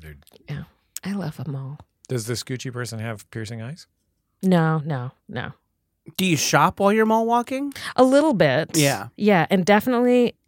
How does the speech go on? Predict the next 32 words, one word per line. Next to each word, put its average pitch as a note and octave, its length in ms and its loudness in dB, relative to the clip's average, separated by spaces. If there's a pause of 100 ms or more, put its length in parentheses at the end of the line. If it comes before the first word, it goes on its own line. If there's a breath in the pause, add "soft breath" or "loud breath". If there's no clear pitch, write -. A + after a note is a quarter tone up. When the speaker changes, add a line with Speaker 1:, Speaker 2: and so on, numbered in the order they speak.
Speaker 2:
you G#3+ 140 2
know, F#3+ 80 4
I F#3+ 120 4
go G#3+ 180 2
in G3+ 140 4
the F#3+ 60 4
Spencer's F#3 600 0
and E3+ 180 -4
the F3 60 -2
Hot D#3+ 220 -4
Topic. D3 420 -4 (320 loud breath)
Spencer's, C#4+ 560 0 (100)
way D3+ 240 2
downhill. A#2+ 500 -4 (360)
Speaker 3:
Yeah, G3+ 160 2
what's B3+ 260 2
in G4+ 60 6
Speaker 1:
Wow. G4 60 4
Speaker 3:
a F4+ 40 4
Spencer's A#3 720 2
gifts - 340 -2
these B2 200 -8
days? A#2+ 200 -2
Speaker 2:
It's D#3+ 140 2
Speaker 3:
'Cause C#3 80 -4
Speaker 2:
basically G4 400 6
Speaker 3:
in F#4 60 6
our F#4+ 200 8
Speaker 2:
Hot D#4 120 4
Topic D4 360 4
for C#4 160 0
pervs. A3 640 -2